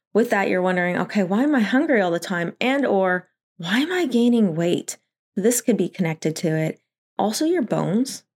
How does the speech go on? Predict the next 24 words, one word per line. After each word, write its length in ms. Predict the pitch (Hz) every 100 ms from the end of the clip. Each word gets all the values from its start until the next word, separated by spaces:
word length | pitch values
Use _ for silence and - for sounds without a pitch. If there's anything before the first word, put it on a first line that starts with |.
| _
could 100 | 202
get 120 | 202
a 60 | 190
little 180 | 185 185
bit 200 | 190 196
weaker, 540 | 196 190 214 220 226 _
especially 540 | - - - 185 - 180
as 140 | 170
you 100 | 180
get 280 | 165 175 -
older 400 | 175 170 175 170
in 100 | 165
age. 460 | 165 165 165 160 - _ _ _
You 100 | 190
may 140 | 185
notice 400 | 185 180 190 196
that 340 | 185 170 - -
your 500 | 170 165 160 - -
boobs 460 | 165 170 165 185 196
get 160 | 190
a 80 | 190
little 240 | 190 185 185
saggy, 720 | - 185 185 185 190 196 196 _ _ _ _ -
and 680 | 214 226 214 247 349 -